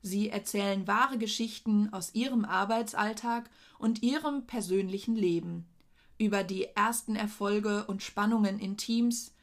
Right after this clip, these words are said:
förderliche und hinderliche Führung, Verluste und Ängste, erstaunliche Entwicklungen, klare Werte und Haltungen.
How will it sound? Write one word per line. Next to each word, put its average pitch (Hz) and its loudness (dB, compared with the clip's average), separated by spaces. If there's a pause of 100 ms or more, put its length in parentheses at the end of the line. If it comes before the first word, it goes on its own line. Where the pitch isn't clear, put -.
(240)
förderliche 226 0
und 185 -4
hinderliche 208 2
Führung, 214 2 (320)
Verluste 208 0
und 185 -4
Ängste, 196 0 (320)
erstaunliche 226 2
Entwicklungen, 202 -2 (160)
klare 226 2
Werte 185 -2
und 233 -4
Haltungen. 185 -4